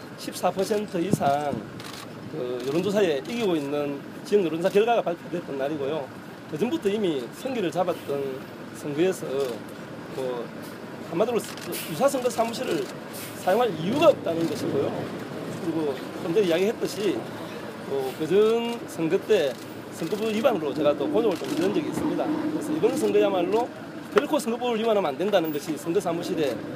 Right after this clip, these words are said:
가장 기본 방침이었습니다. 그래서 이번 선거는 좀 네 번씩이나 압수수색할 정도로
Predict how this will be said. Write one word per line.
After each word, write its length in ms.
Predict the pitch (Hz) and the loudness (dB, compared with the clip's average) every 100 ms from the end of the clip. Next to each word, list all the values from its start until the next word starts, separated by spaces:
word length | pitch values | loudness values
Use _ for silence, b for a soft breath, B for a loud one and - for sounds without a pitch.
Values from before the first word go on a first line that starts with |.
| - - | -6 -2
가장 220 | 233 202 | 0 0
기본 220 | 294 240 | 0 2
방침이었습니다. 680 | 151 151 262 214 - - - - - - - - | 2 0 -2 -2 -4 -6 -6 -8 -10 -8 -8 -4
그래서 240 | 196 - 190 156 - - - - - | -2 0 0 0 0 -2 -2 0 2
이번 160 | 190 - | 4 4
선거는 520 | - - - 208 220 - - - - - 139 | 4 2 4 4 2 -2 -8 -8 -10 -8 -4
좀 460 | 151 147 147 135 120 - 135 | -2 0 -2 -4 -6 -10 -4
네 80 | 147 | 4
번씩이나 480 | 226 233 220 143 110 - - | 4 4 0 0 -2 -12 -8
압수수색할 520 | 175 - 208 175 180 - | -8 -6 -2 0 0 -2
정도로 500 | 139 151 170 127 | -6 -2 0 -2